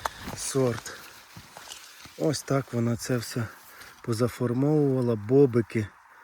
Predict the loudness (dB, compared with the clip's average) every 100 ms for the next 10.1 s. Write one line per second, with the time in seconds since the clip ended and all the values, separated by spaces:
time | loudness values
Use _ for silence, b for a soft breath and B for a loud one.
0 | B B -4 0 2 2 2 0 -2 -2
1 | -4 -4 -6 0 0 0 -4 -4 -4 -4
2 | -2 0 0 -2 -10 -6 -2 0 0 -4
3 | B B B B B -8 -8 -4 0 0
4 | 0 -2 -4 -6 -18 -20 -20 -4 2 4
5 | 4 4 2 0 -10 -16 -16 -16 -16 -18
6 | -16 B B B B -2 0 0 0 0
7 | 2 0 -2 0 -2 0 -6 -8 -10 -10
8 | -12 -16 -16 -16 -16 -18 -18 -20 -20 -20
9 | -20 -20 B B B B -4 -4 -2 -4
10 | -4